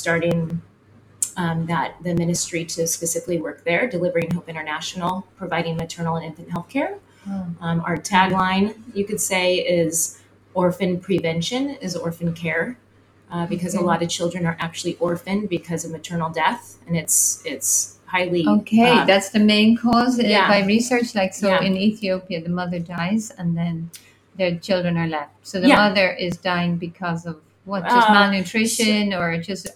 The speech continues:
Speaker 2: on a, a bad diet?
Speaker 1: Yeah, so within the maternal world, um, so about every ninety seconds,
Speaker 2: Mm.
Speaker 1: globally, a mother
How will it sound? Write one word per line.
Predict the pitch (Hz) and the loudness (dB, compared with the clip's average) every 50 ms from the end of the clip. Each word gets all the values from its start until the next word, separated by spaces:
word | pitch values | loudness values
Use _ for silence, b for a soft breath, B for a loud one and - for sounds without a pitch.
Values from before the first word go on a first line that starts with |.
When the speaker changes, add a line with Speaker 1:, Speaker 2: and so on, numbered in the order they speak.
| 202 | 0
Speaker 2:
on | 214 208 208 196 | 2 2 2 0
a, | - - 113 - 208 214 - - - - 185 | -4 -8 -14 -14 -14 -12 -12 -14 -14 -14 -6
a | |
bad | 175 208 208 214 202 180 175 | 0 2 2 2 2 0 0
diet? | 208 202 202 202 202 202 208 202 202 - - - _ - 240 269 | 0 2 2 2 0 0 -2 -4 -6 -12 -20 -20 _ -4 0 2
Speaker 1:
Yeah, | 262 247 214 190 | 2 4 2 2
so | 202 - - - 247 233 226 226 220 220 220 220 214 214 214 - 214 214 | 0 -2 -2 -2 -2 0 0 0 0 0 0 0 0 -2 -4 -4 -4 -6
within | 208 208 - - 240 240 247 254 254 247 247 254 247 247 254 254 254 _ _ - 180 | -6 -6 -6 -6 -4 -4 -2 -2 -2 -2 -2 -2 -2 -2 -4 -6 -8 _ _ -10 -8
the | 202 | -6
maternal | 196 185 185 180 175 - - - 269 285 302 294 277 262 233 196 156 175 | -6 -6 -8 -10 -12 -12 -10 -6 -4 -4 -4 -2 -2 -4 -4 -4 -6 -6
world, | 214 226 220 196 180 165 170 196 220 247 370 392 392 _ b b b b b b _ - | -4 -2 -2 0 0 0 -2 -4 -4 -6 -8 -10 -10 _ b b b b b b _ -10
um, | 196 196 190 185 185 185 185 180 180 175 - _ _ _ _ _ _ _ _ - | -8 -6 -6 -6 -6 -6 -6 -8 -8 -10 -12 _ _ _ _ _ _ _ _ -12
so | - - 214 208 | -8 -6 -4 -2
about | 202 233 247 - - | 0 -2 -2 -2 -2
every | 202 214 220 214 190 | -6 -6 -4 -4 -4
ninety | 180 190 208 240 254 | -4 -4 -4 -4 -4
seconds, | - - 226 208 202 - 330 392 403 403 - - - - - 170 | -4 -6 -8 -8 -8 -8 -8 -8 -6 -6 -6 -6 -6 -6 -6 -6
Speaker 2:
Mm. | 170 165 165 160 165 170 - - - 196 190 | -6 -6 -6 -8 -10 -14 -14 -12 -10 -6 -2
Speaker 1:
globally, | 208 208 208 214 208 202 208 180 170 185 185 - 262 349 - _ _ - | 0 2 4 4 4 2 0 -2 -4 -6 -6 -8 -10 -12 -14 _ _ -6
a | 202 202 196 | -4 -2 -2
mother | 180 170 190 | -2 -4 -6